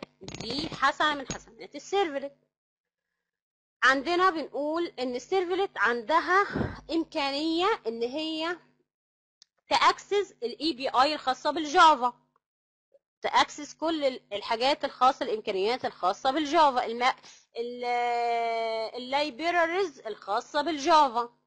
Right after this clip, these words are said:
آه، السيرفلت ريلابل، يعني يمكن الاعتماد عليها، عندها ب-، آه، بيتر بيرفورمانس، يعني عندها اداء عالي،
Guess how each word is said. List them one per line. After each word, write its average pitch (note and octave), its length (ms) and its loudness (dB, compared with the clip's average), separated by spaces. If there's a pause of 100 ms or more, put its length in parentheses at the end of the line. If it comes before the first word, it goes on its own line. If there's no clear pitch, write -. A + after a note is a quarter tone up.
(760)
آه، C#4 240 2
السيرفلت G4+ 760 0 (400)
ريلابل، A#3+ 800 2
يعني A#3+ 240 -2
يمكن D#4 320 0
الاعتماد A#3 480 -2
عليها، B3+ 460 4 (340)
عندها A#3 680 2 (100)
ب-، F#3 160 -20
آه، G#3+ 320 0
بيتر G#3 560 -2
بيرفورمانس، F4 840 -2
يعني G3 220 -6
عندها A3+ 380 2
اداء A3+ 180 0
عالي، D#4+ 520 -2